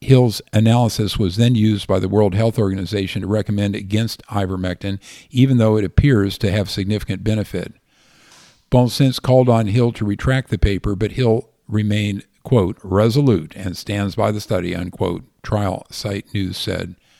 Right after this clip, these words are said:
At the time, trial site news claimed to have been in conversation with, quote, "relevant and associated parties," unquote, some of whom have asked to remain anonymous, who say Hill's study was in fact modified,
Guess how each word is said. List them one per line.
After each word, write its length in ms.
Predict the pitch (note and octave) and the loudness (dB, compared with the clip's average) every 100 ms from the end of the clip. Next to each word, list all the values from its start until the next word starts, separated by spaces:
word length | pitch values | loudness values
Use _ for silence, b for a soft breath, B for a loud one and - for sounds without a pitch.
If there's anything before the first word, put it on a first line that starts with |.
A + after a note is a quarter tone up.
| b b b b b b b b b b | b b b b b b b b b b
At 160 | B2 C3 | 0 2
the 80 | C#3 | 2
time, 460 | - C#3 A2 G#2+ | 2 2 2 -2
trial 320 | - A#2+ A#2 | -2 0 0
site 320 | A2 B2 G2+ G#2 | 0 -2 -2 0
news 300 | A#2+ G#2 - | 0 0 -2
claimed 380 | - C3 C3+ B2 | -2 0 0 0
to 120 | G#2 | 0
have 160 | F2+ | -2
been 180 | - A2+ | -2 -2
in 220 | G2+ G#2+ - _ _ - | -2 -6 -12 _ _ -8
conversation 840 | B2 A#2 G#2+ - B2+ B2 G#2 F#2+ | -4 -2 -4 -2 -2 -2 -6 -4
with, 220 | F#2+ E2+ | -6 -6
quote, 300 | - A2+ F#2+ - | -4 -2 -2 -4
"relevant 480 | A2 G#2 A#2 A#2 - | -4 -2 -2 -4 -8
and 180 | - G2+ | -10 -8
associated 640 | F#2 - A2 - A2 G2 - | -6 -6 -6 -4 -4 -4 -4
parties," 440 | C3 C3 F#2+ F#2+ | -2 -2 -4 -8
unquote, 500 | G#2+ F#2+ - F2+ G2+ - B B B B B | -8 -8 -8 -6 -6 -10 B B B B B
some 280 | - D#3 E3 | 0 2 2
of 140 | A#2 | 0
whom 380 | G2+ F#2 F#2+ A#2+ | -2 -2 -4 -8
have 240 | - A2 G2+ | -6 -4 -4
asked 320 | B2+ A#2+ G2+ | -4 -4 -4
to 60 | - | -4
remain 340 | G2+ G2 G#2+ | -2 0 0
anonymous, 680 | G2 F#2+ A#2 G#2 F2 F2+ - _ _ - | 0 2 2 0 -4 -8 -12 _ _ -6
who 180 | C3+ B2 | -2 0
say 320 | - C3 A2 | 0 0 0
Hill's 260 | G2+ D3 B2+ | 0 -2 -2
study 320 | B2 F#2+ F#2+ | -2 -2 -2
was 260 | G2+ G#2 | -2 -4
in 80 | G2+ | -6
fact 360 | F2 A#2 A2 - | -6 -4 -4 -6
modified, 800 | F2+ G2+ C3+ C3+ - F2 F2 | -4 -2 0 -2 -4 -10 -12